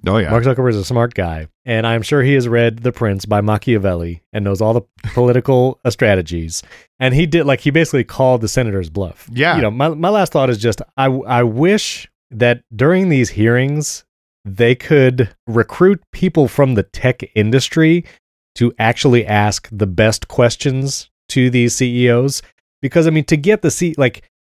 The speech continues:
Speaker 2: the Meta C E O, X, TikTok, like, they get all these tech C E Os in the room multiple times a year. Like, last year, I know there were multiple instances.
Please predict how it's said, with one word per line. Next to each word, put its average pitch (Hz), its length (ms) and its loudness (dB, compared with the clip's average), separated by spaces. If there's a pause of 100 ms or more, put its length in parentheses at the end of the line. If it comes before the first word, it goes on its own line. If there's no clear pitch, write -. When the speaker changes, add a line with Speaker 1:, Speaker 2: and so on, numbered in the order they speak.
Speaker 2:
the 107 80 0
Meta 160 360 2
C 170 380 0
E 160 80 4
O, 156 260 0 (300)
X, 156 480 0 (360)
TikTok, 165 320 0
like, 175 140 0
they 226 60 0
get 226 260 -2
all 170 220 0
these 202 160 0
tech 151 220 -4
C 131 240 -2
E 120 40 2
Os 117 200 0
in 139 280 -4
the 170 100 0
room 117 640 -2 (120)
multiple 180 340 0
times 175 280 -2
a 104 60 0
year. 90 440 -2
Like, 95 160 -6
last 123 300 0
year, 135 160 2
I 127 60 2
know 117 120 0
there 113 120 0
were 95 80 0
multiple 101 360 -4
instances. 117 640 -2